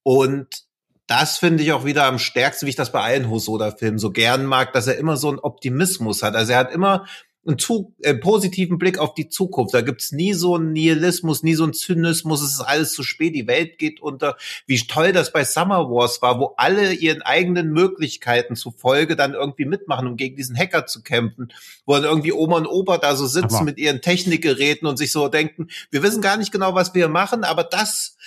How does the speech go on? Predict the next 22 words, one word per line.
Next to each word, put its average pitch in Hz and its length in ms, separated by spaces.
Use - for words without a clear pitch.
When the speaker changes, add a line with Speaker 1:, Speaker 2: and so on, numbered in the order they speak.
Speaker 1:
wozu 180 420
wir 180 140
in 147 300
Lage 156 420
sind, 175 220
machen 180 320
wir 104 180
einfach." 147 500
Und 143 200
das - 480
pflanzt 160 360
sich 170 140
hier 175 160
ja 160 180
auch 175 160
so 131 160
ein 104 120
bisschen 127 500
vor, 156 420
dass 139 240
man 131 240
diese 123 840